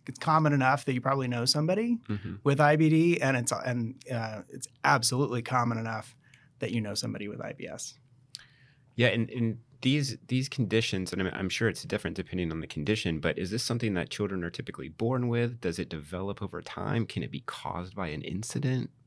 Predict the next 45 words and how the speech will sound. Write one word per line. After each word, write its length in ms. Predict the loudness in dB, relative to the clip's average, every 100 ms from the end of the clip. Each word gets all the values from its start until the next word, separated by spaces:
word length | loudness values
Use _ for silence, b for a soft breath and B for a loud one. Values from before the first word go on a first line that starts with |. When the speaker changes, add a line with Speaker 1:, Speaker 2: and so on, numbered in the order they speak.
| -12
Speaker 2:
What 100 | -10
does 120 | -8
that 160 | -10 -12
look 200 | -14 -16
like? 280 | -18 -20 -20 _ _ _ _ -18 -12
Speaker 1:
Oh, 40 |
that's 160 | -10 -8
a 20 |
good 140 | -8
question. 340 | -6 -2 0 0
It, 140 | 0
it 120 | -2 -6 B B B
almost 420 | 6 8 6 4
always 480 | 4 4 4 2 -2
it's 140 | -4
something 320 | -2 -2 -2 -4
that's 240 | -6 -8
acquired. 720 | -10 -8 -6 -6 -6 -10 -16 -14 -6
It, 80 |
it 80 | -6
Speaker 2:
Mm-hmm. 120 | -4
Speaker 1:
emerges 720 | -8 -6 -6 -6 -6 -6 -6 -6
at 140 | -6 -6
some 240 | -6 -8
point 320 | -8 -10 -10 -10
in 160 | -8 -4
childhood 500 | -4 -4 -6 -8 -8
or 100 | -10
later 280 | -8 -8
in 120 | -8 -8
life. 380 | -8 -8 -12 -20 b b b b b
Uh, 180 | -4 -4
there 180 | 2 4
are 100 | 6
very 300 | 4 2 2
rare 640 | 0 -2 0 2 2 0 -4 _ _
genetic 520 | -4 0 0 0 -2 -8 _ _ _ _ -2
changes 500 | 4 6 6 4 0
or 100 | -2
genetic 480 | 0 0 0 -4
diseases 520 | -4 -2 -2 -2 -2 -2
that 120 | -2
you 140 | -4
can 160 | -4 -4
have 500 | -4 -4 -4 -4